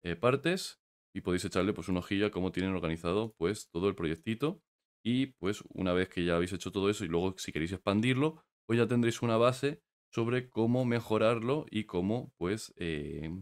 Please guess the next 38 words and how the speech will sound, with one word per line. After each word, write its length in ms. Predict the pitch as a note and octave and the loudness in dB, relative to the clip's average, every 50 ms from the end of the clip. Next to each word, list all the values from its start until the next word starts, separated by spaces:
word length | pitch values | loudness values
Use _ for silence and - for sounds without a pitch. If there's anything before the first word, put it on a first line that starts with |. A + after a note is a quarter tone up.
| - _ | -8 _
queréis 300 | - E2+ F2+ G2 - G2+ | -2 0 0 0 -2 -2
hacer 200 | F2 G#2 G2+ G#2 | -2 -2 -2 0
vuestro 380 | G#2 G2 G#2 - - F#2+ F2 | 0 0 -2 -2 -4 -6 -6
propio 280 | - - F#2 - G#2+ G2+ | -4 -4 -4 -2 -2 -2
videojuego. 560 | G2+ D#2+ D2+ - - B2 B2 F#2+ D2+ - - _ _ - - - _ _ _ - G2+ | -2 -2 -4 -2 0 2 2 2 0 -2 -8 _ _ -20 -20 -20 _ _ _ -4 -2
Así 160 | G#2+ - B2 | -2 0 2
que, 120 | C#3 D#3 | 2 2
pues 140 | C3 B2 B2 | 2 4 4
nada, 200 | C#3 D3+ B2+ G2+ | 6 6 6 6
en 80 | G2 G2 | 6 4
el 40 | |
futuro, 460 | - - G2+ G#2 - B2 B2+ D3+ E3+ E3 | 2 0 0 2 4 4 4 4 4 2
si 320 | - - G#2+ G2 F2+ - - F2+ | 0 0 0 0 0 0 0 0
a 60 | F2+ | 2
lo 60 | F#2 | 2
mejor 220 | F#2 - - G#2+ | 2 2 2 2
queréis, 460 | G#2 A2 G#2+ A2 G#2+ G#2 - - - _ _ _ | 2 4 4 4 4 2 -2 -6 -12 _ _ _
pues 120 | - G#2+ A2+ | 0 4 6
mira, 200 | C3+ C#3 B2+ A2 | 6 6 6 6
me 80 | A2+ | 4
gustaría 340 | A2 A2+ - - A#2 C3 C#3+ | 4 2 0 0 2 2 4
ver 160 | D3 D3+ D#3+ | 4 2 2
cómo 200 | D#3 C#3+ C#3+ C#3+ | 2 2 2 4
cambiar 280 | C#3 C3+ B2+ B2+ C3+ C#3 | 4 4 6 6 6 6
los 220 | C#3+ D3 C#3 B2 | 6 6 4 4
modelos 360 | C3 B2+ B2+ B2+ D3 D#3 E3 E3 | 2 2 4 4 4 4 2 2
para 240 | C#3+ C3 B2 A2 | 4 4 4 4
poder 220 | G#2+ G#2 G2 A2 A2 | 4 4 4 4 4
poner 240 | A#2 A2 B2 B2+ B2+ | 4 2 4 4 4
los 100 | A#2 F#2 | 4 4
míos, 360 | G2 A2+ A#2 F#2+ E2 E2+ - | 6 6 6 4 4 2 -2
porque 180 | F2+ E2 - | -4 -4 -4
sí 140 | F#2+ - A2 | -2 -2 -2
que 80 | A2 G#2+ | 0 2
quiero 180 | A#2+ B2+ B2 | 4 4 4
un 80 | A#2+ A#2 | 4 4
juego 240 | A#2 B2+ B2 A#2+ A#2 | 2 2 2 2 2
multijugador, 720 | A#2 A#2 A2 A2+ G#2+ G#2 A2 G#2+ A2 B2+ E3 G#3+ A#3+ - | 0 0 -2 -4 -4 0 4 6 6 6 6 4 2 -2